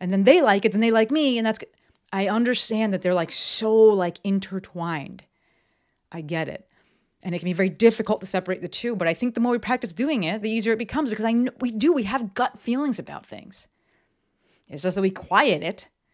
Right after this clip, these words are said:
and we quiet it and suppress it and suppress it and suppress it, right? But we can increase the sensitivity to things, right? We talk about it all the time in, in terms of, you know,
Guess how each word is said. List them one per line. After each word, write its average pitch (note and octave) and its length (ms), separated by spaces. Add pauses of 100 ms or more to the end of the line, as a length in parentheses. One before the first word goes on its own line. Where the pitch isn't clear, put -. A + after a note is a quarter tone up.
(300)
and C3+ 80
we D3 60
quiet F#3 360
it A3 60
and F#3+ 100
suppress F3 340
it - 80
and F3 100
suppress E3+ 320
it - 60
and E3 120
suppress F3+ 340
it, F3 200 (800)
right? E3 160
But F#3+ 200
we A3 180
can D#4 160
increase A#3+ 280
the G#3+ 60
sensitivity E3+ 540
to E3 80
things, G#3 460
right? - 100
We A#3 80
talk - 160
about D#4+ 100
it - 20
all C#4 80
the - 60
time C#4+ 200
in, G3 140
in F3 160
terms G3+ 240
of, F3 160 (100)
you - 80
know, - 160